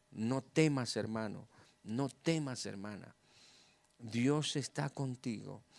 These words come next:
Dios está con nosotros y como el lirio, nosotros podemos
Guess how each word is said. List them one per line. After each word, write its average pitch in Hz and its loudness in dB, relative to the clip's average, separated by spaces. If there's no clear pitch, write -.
Dios 151 4
está 160 0
con 147 -2
nosotros - -6
y 120 4
como 117 0
el 107 0
lirio, 127 -2
nosotros 107 -2
podemos 98 -2